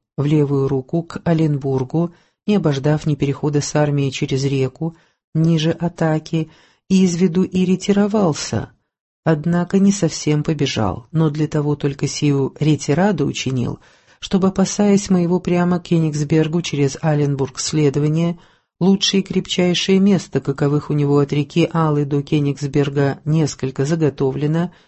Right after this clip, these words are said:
занять и проходу моему тем более препятствовать мог. По такой его ретираде, уведомясь заподлинно о положении укреплённых до Кёнигсберга мест, взятие которых много людей стоило б,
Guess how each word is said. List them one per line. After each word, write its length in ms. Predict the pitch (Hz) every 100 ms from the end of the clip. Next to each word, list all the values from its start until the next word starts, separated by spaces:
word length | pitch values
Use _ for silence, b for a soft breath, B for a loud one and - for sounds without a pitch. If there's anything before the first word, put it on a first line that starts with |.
| b _
занять 540 | 143 143 127 165 214 -
и 120 | 185
проходу 520 | 160 143 - 185 208
моему 400 | 208 208 208 208
тем 400 | 202 - 143 127
более 380 | 131 160 175 185
препятствовать 840 | 185 170 - 131 123 - 139 139 135
мог. 340 | 120 - - _ _ _ _ _ _ _ _ _ _ _ _ _
По 100 | 175
такой 360 | 175 196 247 214
его 220 | 202 208
ретираде, 640 | 196 196 196 214 202 135
уведомясь 560 | 135 151 165 151 147 -
заподлинно 720 | 139 143 135 180 165 143 139
о 40 | 131
положении 480 | 139 135 170 165
укреплённых 640 | 139 - 135 156 170 151 135
до 160 | 135
Кёнигсберга 760 | - 170 139 127 135 127 131 131
мест, 360 | 175 220 - _ _ _ _ _ _
взятие 360 | 160 202 202 202
которых 420 | 202 202 202 202
много 300 | 196 202 139
людей 320 | 131 127 120
стоило 420 | - - 127 110
б, 160 | -